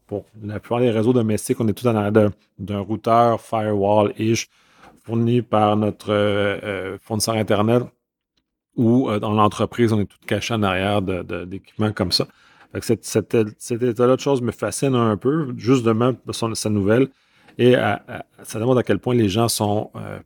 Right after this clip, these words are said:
peu connaissants. Donc, on n'a pas réussi à sensibiliser les gens à, euh, protéger leurs informations adéquatement. Donc, de, de se retrouver avec une situation comme celle-là.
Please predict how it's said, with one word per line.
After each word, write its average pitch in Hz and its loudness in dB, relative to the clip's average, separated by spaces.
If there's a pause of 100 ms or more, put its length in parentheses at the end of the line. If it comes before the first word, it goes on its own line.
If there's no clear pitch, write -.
peu 143 2
connaissants. 117 -2
Donc, 101 -8
on 101 -8
n'a 104 -2
pas 127 -2
réussi 113 0
à 131 -4
sensibiliser 107 -2
les 104 2
gens 98 -4 (580)
à, 120 4 (100)
euh, 101 -6
protéger 117 -2
leurs 117 0
informations 107 0
adéquatement. 123 0
Donc, 107 0
de, 101 -8
de 101 -8
se 104 -4
retrouver 110 -4
avec - -12
une 107 -2
situation 120 -6
comme 104 -4
celle-là. 98 -2